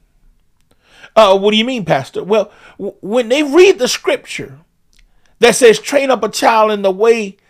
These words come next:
they should go," or, "Husbands, love your wives as Christ loved the church, and wives, submit to your husbands as unto the Lord,"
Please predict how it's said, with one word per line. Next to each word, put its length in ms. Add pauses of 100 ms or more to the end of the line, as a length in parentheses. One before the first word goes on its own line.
(100)
they 140
should 260
go," 320 (1120)
or, 300
"Husbands, 460
love 180
your 140
wives 480
as 100
Christ 340
loved 220
the 80
church, 640 (400)
and 180
wives, 300
submit 260
to 80
your 160
husbands 380
as 180
unto 240
the 140
Lord," 280